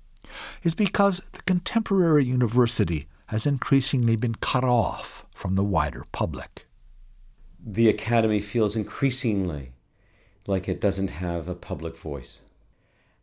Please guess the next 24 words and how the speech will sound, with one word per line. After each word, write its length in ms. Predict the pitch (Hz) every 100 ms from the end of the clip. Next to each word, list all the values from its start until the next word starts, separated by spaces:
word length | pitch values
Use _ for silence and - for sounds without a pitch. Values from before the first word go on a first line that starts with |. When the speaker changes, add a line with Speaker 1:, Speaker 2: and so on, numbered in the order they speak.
| _
Speaker 2:
And 480 | 101 95 92 90 - _ _ _ _ _ -
one 160 | 110 120
of 80 |
the 80 | 107
things 220 | 101 107
that 220 | 104 - 110
motivates 560 | 107 110 95 90 -
me 500 | 92 113 147 82 71 - _ _ _ _ _ _ -
as 140 | 87
someone 320 | - 120 107
inside 580 | 92 90 - 117 143 143
the 140 | 92
academy 680 | 80 - 76 69 69 65 65 _ _ _ _ _ _ _ -
is 260 | 110 107
to 640 | - - - 92 87 82 80 _ _ _ -
engage 1080 | 117 117 82 113 120 135 98 78 - - _ _ _ _ _ _ _
productively 840 | - 113 151 156 - 123 - 73 67 - _ _ _ _ -
in 100 | 117
a 80 |
way 220 | 110 101 95
that 220 | 120 123
matters 720 | 117 123 135 98 73 73 - - _ _ _ _ _ _ _ -
to 180 | - 107
people. 420 | - 90 -